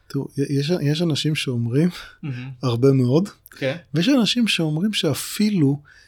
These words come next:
Speaker 1: אפשר להבין דברים בצרפת של המאה העשרים, ויש אנשים שיגידו גם אולי המאה עשרים ואחת,
Speaker 2: מהמם.
Speaker 1: גם על סמך הדברים האלה. למשל,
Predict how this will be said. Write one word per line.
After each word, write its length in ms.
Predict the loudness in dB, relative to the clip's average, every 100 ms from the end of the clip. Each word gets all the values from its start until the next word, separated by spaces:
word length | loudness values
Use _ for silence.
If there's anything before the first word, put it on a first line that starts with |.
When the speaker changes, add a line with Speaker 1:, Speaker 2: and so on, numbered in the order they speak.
| _ -6
Speaker 1:
אפשר 260 | -2 2
להבין 500 | 2 0 -2 -2 -2
דברים 400 | -2 -4 -2 -2
בצרפת 460 | -2 -4 -4 -4 -2
של 160 | 0 0
המאה 220 | 0 0
העשרים, 500 | 0 0 0 -2 -2 -6 -20 -20 _
ויש 120 | -4
אנשים 260 | -2 -2 -2
שיגידו 380 | 0 0 2 2
גם 180 | 0 0
אולי 200 | 0 0
המאה 240 | 0 0
עשרים 320 | 0 2 2 2
ואחת, 460 | 0 -2 -2 -2 -4 -10 -16
Speaker 2:
מהמם. 100 | -4
Speaker 1:
גם 140 | 0 2
על 60 |
סמך 320 | 2 2 0
הדברים 440 | -2 -4 -2 -2 -2
האלה. 220 | -6 -8 -16 _ _ 0
למשל, 500 | 2 2 2 0